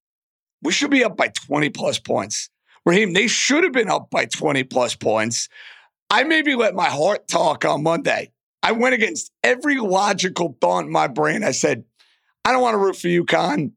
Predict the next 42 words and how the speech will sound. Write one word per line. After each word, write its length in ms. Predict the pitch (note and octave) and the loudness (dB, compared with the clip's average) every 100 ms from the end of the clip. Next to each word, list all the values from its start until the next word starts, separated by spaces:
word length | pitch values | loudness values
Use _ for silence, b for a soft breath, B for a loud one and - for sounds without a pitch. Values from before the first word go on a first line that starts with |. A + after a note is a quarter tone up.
| _ - | _ 0
I 100 | G3 | 2
want 160 | A3 | 2
to 60 | G#3+ | 0
be 120 | G#3 | 0
at 100 | G3 | 0
the 60 | F3+ | 0
book. 300 | F3+ F3+ E3+ | 0 0 0
I 60 | |
want 160 | E3+ E3+ | 2 2
to 40 | |
root 180 | E3 D#3+ | 0 0
for 100 | D3+ | -2
San 260 | - E3 D3+ | 0 0 0
Diego 240 | D3+ C#3+ | 0 -2
State." 460 | B2 E3 D3+ A#2+ _ _ _ _ _ _ _ - | -2 0 2 0 _ _ _ _ _ _ _ -6
When 320 | D3 F3 E3 | 0 0 2
they 240 | F#3+ D4+ | 2 2
get 320 | F#4+ B3+ A#3+ C4 | 0 0 0 0
that 260 | A3 - | -2 0
game 280 | G3+ G3 F3 | -2 0 0
down 280 | D#3+ F3 D3+ | 0 0 0
to 80 | B2+ | -4
five 600 | - - B2+ A2 G2 G#2 - _ _ _ - | -2 0 2 0 -4 -10 -16 _ _ _ -2
with 180 | D#3 C3+ | -2 0
five 400 | - E3 F3 F3+ | 0 2 2 0
minutes 300 | F3+ D#3 - | -2 -2 -2
to 100 | D3 | 0
go, 380 | C3+ B2 A#2 _ | 0 0 -6 _
I'm 200 | F#3+ A3 | 0 2
like, 200 | A#3 D#3+ | 2 0
"Holy 360 | - E3+ A3 A#3 | 0 0 2 0
smokes." 600 | - E3 D3 G#2+ - - _ _ _ _ _ - | -2 -2 -2 -4 -8 -10 _ _ _ _ _ -2
If 120 | D#3 | 2
they 140 | F3 C#4 | 2 2
could 220 | D#4 C#4 | 0 0
get 240 | A3+ C#3+ | 0 -2
one 400 | B2+ B2 D#3 A3 | -4 -2 0 2
more 260 | G3+ F#3 F#3 | 2 2 0
stop 580 | - - C3+ D3+ G3 _ _ _ _ _ - | -2 0 2 2 -2 _ _ _ _ _ -2
and 160 | D#3+ C#3+ | 0 0
a 60 | |
score, 680 | A2+ - - D#3 F#3+ A#3+ | -2 -2 0 2 2 0